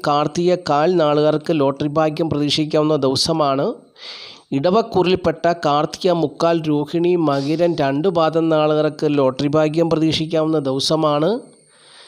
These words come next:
മിഥുനക്കൂറിൽപ്പെട്ട മകീരം രണ്ട് പാദം, തിരുവാതിര, പുണർതം മുക്കാൽ നാളുകാർക്ക് ലോട്ടറി ഭാഗ്യം പ്രതീക്ഷിക്കാവുന്ന ദിവസമാണ്. കന്നിക്കൂറിൽപ്പെട്ട ഉത്രം മുക്കാൽ, അത്തം, ചിത്തിര രണ്ട് പാദം നാളുകാർക്കും ലോട്ടറി ഭാഗ്യം പ്രതീക്ഷിക്കാവുന്ന ദിവസമാണ്.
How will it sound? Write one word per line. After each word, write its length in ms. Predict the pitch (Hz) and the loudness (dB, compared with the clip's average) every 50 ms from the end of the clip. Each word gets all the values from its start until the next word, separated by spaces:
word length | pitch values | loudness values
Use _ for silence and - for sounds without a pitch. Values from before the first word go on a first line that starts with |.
| - - - - - _ _ _ - | -20 -20 -20 -20 -20 _ _ _ 0
മിഥുനക്കൂറിൽപ്പെട്ട 1000 | 160 170 180 220 247 254 269 269 269 - 220 214 208 208 - - 180 175 - - | 0 2 2 2 2 2 2 0 0 -2 0 0 0 0 0 0 -2 -2 0 -2
മകീരം 640 | 170 165 165 156 151 151 151 160 175 185 202 196 190 | 0 0 2 2 0 0 2 2 2 2 2 2 2
രണ്ട് 260 | 180 170 160 160 180 | 2 2 2 2 0
പാദം, 360 | 165 170 165 156 156 156 156 147 | 2 2 2 2 2 0 0 0
തിരുവാതിര, 560 | 156 143 151 151 160 165 165 160 170 156 165 160 | 0 0 2 2 2 2 2 2 2 2 2 2
പുണർതം 520 | 160 156 147 143 147 165 160 180 175 170 | 2 0 0 2 2 2 0 0 0 0
മുക്കാൽ 380 | 151 127 - - - 170 180 190 | 0 -2 -2 -2 0 0 2 2
നാളുകാർക്ക് 680 | 180 165 160 160 160 156 160 156 156 156 - 160 151 | 2 2 2 2 2 2 2 0 0 0 0 0 2
ലോട്ടറി 320 | 131 127 135 135 - 151 151 | 2 2 0 0 -2 -2 0
ഭാഗ്യം 400 | 151 165 160 156 151 170 170 151 | 2 0 0 2 0 0 0 0
പ്രതീക്ഷിക്കാവുന്ന 760 | 156 143 151 156 147 - 160 156 - 165 160 160 160 165 | 0 0 0 0 0 -2 -4 -2 0 0 0 2 2 0
ദിവസമാണ്. 880 | 156 135 139 135 135 143 139 - 170 165 165 156 151 147 147 156 202 247 277 - - _ _ _ _ _ _ _ _ _ _ _ _ _ - 151 | 0 0 0 -2 0 -2 0 0 0 0 2 2 2 2 2 0 0 -2 -4 -8 -18 _ _ _ _ _ _ _ _ _ _ _ _ _ -2 0
കന്നിക്കൂറിൽപ്പെട്ട 1040 | 151 156 196 233 233 233 202 196 190 190 185 - 165 156 - - 165 156 160 175 - - - - - - - _ - - | 2 2 2 0 0 0 0 0 0 0 0 -2 -2 -2 0 -2 0 0 0 -2 -4 -10 -20 -20 -20 -20 -20 _ -6 -2
ഉത്രം 380 | - 175 - - - 254 247 226 | -2 -2 -2 -2 0 0 2 2
മുക്കാൽ, 480 | 214 185 - - - 170 170 170 170 160 | 2 0 -2 -2 0 0 2 2 2 0
അത്തം, 380 | 156 156 - - 185 180 180 | 0 -2 -2 -2 0 0 0
ചിത്തിര 580 | 170 - 170 160 - - 190 180 180 175 156 156 | 2 0 -2 -2 -2 -2 0 2 2 2 2 2
രണ്ട് 260 | 147 143 156 175 208 | 2 2 2 2 0
പാദം 420 | 190 - 160 156 156 151 156 156 | 0 2 2 0 2 2 2 2
നാളുകാർക്കും 680 | 160 151 147 143 147 147 147 139 139 139 - 151 143 139 | 2 2 2 2 2 0 0 0 -2 -4 -2 0 0 0
ലോട്ടറി 400 | 131 127 127 131 131 - - 147 | 0 0 0 -2 -2 -2 -2 -2
ഭാഗ്യം 460 | 143 143 156 156 156 151 165 165 165 | 0 2 0 0 2 0 0 0 0
പ്രതീക്ഷിക്കാവുന്ന 760 | 147 143 139 143 139 - 151 147 151 - 156 151 156 160 156 | 0 0 0 0 0 -2 -4 -4 0 0 2 2 2 2 0
ദിവസമാണ്. 840 | 139 131 135 135 135 - - 165 160 156 151 147 147 147 160 214 262 | 0 0 -2 -2 -2 0 0 0 2 2 2 0 2 2 2 0 0